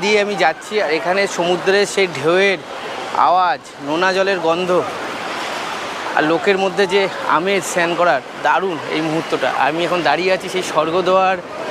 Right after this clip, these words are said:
বিচের সামনে। আমার পিছনেই হলো সেই স্বর্গদ্বার, আর স্বর্গদ্বারের উল্টো দিকেই হলো সেই বিচ। এই বিচের পাশ দিয়ে আমি হাঁটছি।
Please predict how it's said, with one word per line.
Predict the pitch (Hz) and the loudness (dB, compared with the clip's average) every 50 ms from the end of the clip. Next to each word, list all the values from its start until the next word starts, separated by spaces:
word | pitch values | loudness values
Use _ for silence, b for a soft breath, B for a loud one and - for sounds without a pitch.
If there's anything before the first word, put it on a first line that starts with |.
| - - - - - - - - 143 | -8 -8 -8 -8 -6 -6 -4 -2 0
বিচের | 165 170 180 190 202 190 - | 0 2 4 4 2 2 2
সামনে। | - 175 160 139 135 123 98 - - - - - - - - - - - - 151 | 0 -2 0 0 -2 -4 -4 -4 -6 -6 -6 -6 -8 -8 -8 -6 -6 -4 -2 0
আমার | 151 165 175 185 180 180 - - - | 2 2 2 2 0 -2 -6 -8 -8
পিছনেই | 175 151 - 180 190 202 202 196 | -6 -2 0 2 2 4 4 4
হলো | 190 196 185 | 2 2 0
সেই | 190 185 - 180 | 0 0 2 2
স্বর্গদ্বার, | 160 160 160 175 175 180 185 202 196 - - - - - - - - | 2 2 2 0 2 2 2 2 0 -4 -10 -10 -8 -6 -4 0 0
আর | 147 127 - | 0 2 2
স্বর্গদ্বারের | - 156 160 160 165 165 170 170 190 180 - - | 2 2 4 4 2 2 2 2 0 -2 -2 -2
উল্টো | 170 147 - 180 175 | -2 0 0 2 2
দিকেই | 170 156 185 196 196 175 | 2 2 4 4 4 4
হলো | 190 202 233 - - - - - - - - - | 2 2 2 0 -2 -6 -6 -6 -6 -6 -6 -4
সেই | - 160 151 135 151 | -2 -2 -2 0 0
বিচ। | 175 170 - - - - - - - - - - - - - - - - - - - - 160 | 0 0 0 -2 -6 -6 -6 -6 -6 -6 -6 -8 -8 -8 -8 -8 -8 -8 -8 -8 -6 -6 -4
এই | 151 147 | -2 -2
বিচের | 180 180 - 202 196 202 202 190 - - - - - - - - - - - - - - 165 156 - | -2 -2 2 2 2 2 2 -2 -4 -6 -6 -6 -6 -4 -4 -4 -4 -4 -4 -4 -2 -2 -2 2 4
পাশ | 156 165 160 - - | 4 4 2 0 -6
দিয়ে | 160 185 185 | -4 -2 -2
আমি | 185 190 175 151 | -2 -2 -2 -2
হাঁটছি। | 156 - - - - 160 | -2 -2 -2 -6 -6 -4